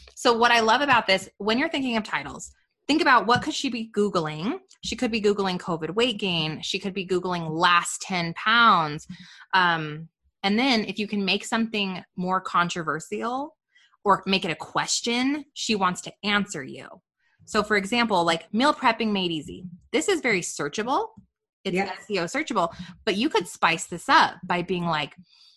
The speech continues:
Speaker 1: "No time to meal prep, question mark, five steps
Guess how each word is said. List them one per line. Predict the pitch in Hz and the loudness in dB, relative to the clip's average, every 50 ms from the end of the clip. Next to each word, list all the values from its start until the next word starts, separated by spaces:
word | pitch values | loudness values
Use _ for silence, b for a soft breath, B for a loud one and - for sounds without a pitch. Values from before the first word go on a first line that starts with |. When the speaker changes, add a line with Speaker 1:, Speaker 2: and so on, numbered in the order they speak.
| b b _ _ _ _ _ - | b b _ _ _ _ _ -2
Speaker 1:
"No | - 220 254 - | 2 4 4 4
time | - - - 254 240 254 311 | 2 2 2 2 4 4 2
to | - 240 | 0 -2
meal | 190 190 175 175 190 214 | -2 0 2 2 2 2
prep, | - - 302 320 330 320 - | 2 4 6 6 6 4 2
question | - - 320 320 - - 339 | 2 2 2 2 2 0 2
mark, | 320 320 320 320 339 - - - _ _ _ _ _ _ _ _ _ | 4 6 6 4 4 0 -10 -20 _ _ _ _ _ _ _ _ _
five | - 277 262 262 254 226 | 4 4 4 4 2 2
steps | - - 247 202 - - - - - - - | 0 2 2 2 0 0 -12 -14 -16 -16 -18